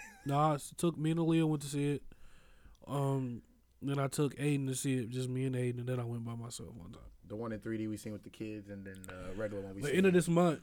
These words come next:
Speaker 2: you know, we got Avengers, so.
Speaker 1: We should go all together.
Speaker 2: Negative. I don't <laughs> move like that.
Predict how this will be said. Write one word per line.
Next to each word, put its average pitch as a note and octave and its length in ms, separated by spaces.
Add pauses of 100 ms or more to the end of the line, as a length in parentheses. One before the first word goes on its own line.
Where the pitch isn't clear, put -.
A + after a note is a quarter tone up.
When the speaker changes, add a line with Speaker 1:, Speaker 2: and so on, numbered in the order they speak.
(120)
Speaker 2:
you C3 80
know, C#3 120
we C3+ 100
got C3 180
Avengers, B2 680
so. A#2 260 (480)
Speaker 1:
We A#3 100
should D#3 160
go D3+ 160
all E3+ 140
together. F#3+ 580 (160)
Speaker 2:
Negative. A#2+ 540 (320)
I C#3+ 80
don't C3 320
<laughs> B2 100
move B2+ 200
like A2+ 200
that. - 840